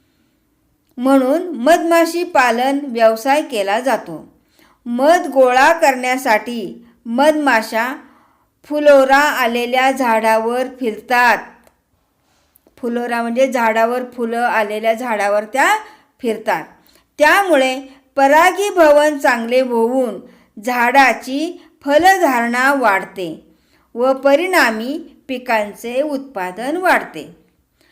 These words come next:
मधमाशी पालनाचा व्यवसाय हा शेतीच्या दृष्टीने महत्त्वपूर्ण आहे.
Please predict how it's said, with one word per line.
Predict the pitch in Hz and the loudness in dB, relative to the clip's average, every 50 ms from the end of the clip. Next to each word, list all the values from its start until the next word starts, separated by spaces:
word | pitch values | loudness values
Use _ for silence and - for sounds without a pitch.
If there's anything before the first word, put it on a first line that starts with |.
| _ _ _ _ _ _ | _ _ _ _ _ _
मधमाशी | - 254 285 330 370 370 392 392 392 403 392 381 381 392 403 415 415 - | -4 0 2 2 2 2 0 0 0 2 0 0 -2 -4 -6 -6 -2 0
पालनाचा | 339 277 269 262 262 277 285 302 311 302 330 320 320 | 2 2 2 2 0 0 0 0 2 2 2 2 2
व्यवसाय | 302 269 269 240 233 233 233 - 294 277 262 233 226 | 2 2 2 0 0 -2 -2 0 2 2 2 2 -2
हा | 226 262 277 294 330 339 | -4 -2 -2 0 0 0
शेतीच्या | 330 339 311 285 269 - - 277 277 277 - 311 311 320 | 0 2 2 2 2 2 -2 -6 -6 -2 0 2 2 2
दृष्टीने | 320 - 285 262 233 - - 262 262 254 269 277 294 302 | 2 0 -2 -8 -12 -10 -8 -8 -6 -4 -4 -2 -2 -2
महत्त्वपूर्ण | 294 277 254 226 240 262 240 311 330 339 330 330 - 233 220 214 220 240 294 359 415 427 - - - _ _ _ _ - | -2 -2 -2 -2 -4 -4 -4 0 0 0 0 0 -2 -8 -8 -8 -6 -4 -2 -2 -2 -4 -6 -12 -20 _ _ _ _ -10
आहे. | - 214 208 202 185 202 202 196 175 160 | -4 -2 -2 -2 -2 -4 -6 -6 -8 -10